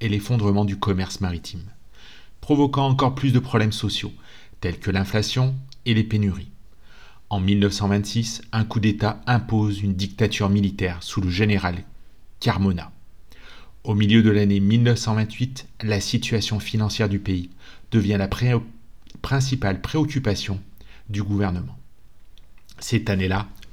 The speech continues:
Carmona a nommé Antonio de Oliveira Salazar, un pro-, prodigieux professeur d'économie, membre d'un parti catholique,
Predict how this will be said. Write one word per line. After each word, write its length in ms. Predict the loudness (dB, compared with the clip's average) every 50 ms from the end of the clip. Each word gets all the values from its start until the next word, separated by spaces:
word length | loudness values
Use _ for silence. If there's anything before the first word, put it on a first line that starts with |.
| -18 -18 -18 -18 -18 -18 -18 -18 -18 -16 -2
Carmona 640 | 2 4 6 6 6 6 6 6 4 2 0 -4 -10 -18 -8 -4
a 120 | 0 2
nommé 200 | 2 4 4 6
Antonio 520 | 6 6 6 6 4 4 4 4 4 4 4
de 100 | 6 6
Oliveira 480 | 6 6 4 2 2 0 0 0 -2
Salazar, 680 | -4 -2 0 0 0 0 0 -2 -4 -4 -6 -8 -12 -18 -20 -20 -20 -18 -8 -4
un 120 | -2 -2
pro-, 260 | -2 -2 -2 0 0 0
prodigieux 960 | -2 -4 -8 -10 0 4 6 6 6 6 2 0 2 2 0 0 0 -2 -6 -14 -8
professeur 540 | -2 0 0 2 2 2 2 2 2 2 2
d'économie, 520 | 0 0 0 -2 -2 -2 -2 -4 -6 -8 -12 -16 -20 -20 -20 -20 -20 -20 -20 -20 -20 -10 -4
membre 420 | 2 4 6 6 6 4 2 0 0
d'un 140 | 0 0
parti 320 | 0 0 -2 -2 -4 -8 -4
catholique, 640 | 0 0 0 0 0 -4 -6 -6 -10 -14 -18 -20 -20